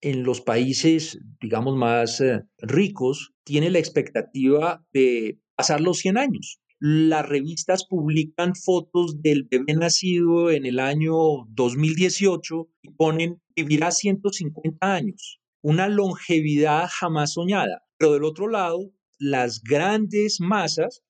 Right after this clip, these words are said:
también esperan poder vivir dignamente. Y hoy, digamos, que una persona muera de hambre, pues es intolerable, con la abundancia de comida y los desperdicios de comida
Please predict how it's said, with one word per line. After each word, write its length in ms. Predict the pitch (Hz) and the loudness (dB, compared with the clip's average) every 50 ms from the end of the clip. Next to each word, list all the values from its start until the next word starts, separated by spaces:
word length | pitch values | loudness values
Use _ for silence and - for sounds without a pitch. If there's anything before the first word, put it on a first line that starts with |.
| _ - | _ -4
también 580 | - 151 139 139 135 147 147 160 175 - - _ - | -4 -2 -2 -2 0 0 0 0 -2 -4 -12 _ 0
esperan 880 | - 170 151 156 - - _ - 190 214 233 196 156 135 135 151 190 - _ _ _ _ _ _ _ | 2 2 2 2 0 -4 _ 2 4 4 4 2 0 -6 -8 -12 -16 -18 _ _ _ _ _ _ _
poder 400 | - 151 143 139 147 156 151 151 | 0 2 2 4 4 2 2 -2
vivir 520 | 143 185 202 196 180 185 185 185 185 185 147 160 | -2 -2 -2 0 0 0 0 0 -2 -4 -8 -8
dignamente. 640 | 156 151 - - 190 - 285 208 - - _ - _ _ _ _ - | -10 -6 -4 -4 -2 0 0 -2 -2 -4 _ -20 _ _ _ _ -8
Y 180 | 165 151 147 156 | -4 0 2 4
hoy, 300 | 156 165 175 180 190 190 | 4 4 2 0 0 -2
digamos, 520 | 185 196 165 185 180 170 160 151 147 - | -2 -4 -4 -2 -2 -2 -4 -4 -6 -8
que 120 | _ - 139 | _ -4 -2
una 200 | 143 160 180 - | -2 -2 -2 -2
persona 640 | - 156 - - - 156 151 151 139 127 113 113 - _ _ _ _ _ _ _ _ | -4 -4 -4 0 0 2 2 2 0 -2 -4 -6 -10 _ _ _ _ _ _ _ _
muera 360 | 135 135 147 160 165 185 190 | -2 0 2 2 4 2 2
de 140 | 185 180 156 | 2 0 0
hambre, 540 | 147 160 156 135 120 123 127 139 156 165 - _ _ _ _ _ _ | 0 -2 -4 -4 -4 -4 -4 -6 -6 -6 -14 _ _ _ _ _ _
pues 160 | - 156 156 156 | -2 0 2 2
es 160 | 135 - 175 | 0 0 0
intolerable, 680 | 175 170 - 147 123 120 117 185 233 - - - - _ _ _ _ _ _ - | -2 0 2 2 2 4 2 2 0 -2 -4 -6 -14 _ _ _ _ _ _ -4
con 200 | - 156 151 147 | 0 2 4 4
la 140 | 147 143 143 | 4 4 2
abundancia 720 | 135 - 131 139 135 127 131 143 147 147 - - 180 175 | 0 -2 -6 -10 -10 -6 -2 -2 -2 0 0 2 2 2
de 140 | 170 165 | 2 0
comida 400 | - 143 123 127 135 135 131 147 | 0 -2 0 0 0 0 2 2
y 60 | 156 160 | 2 2
los 240 | 160 156 - _ | 0 -4 -6 _
desperdicios 640 | - 117 - - 127 117 113 120 123 - - 147 147 | -12 -12 -4 -4 -2 -4 -2 -8 -8 -4 -2 0 0
de 100 | 147 - | 0 0
comida 400 | - 120 113 113 117 127 143 143 | -2 -4 -2 0 0 0 0 -2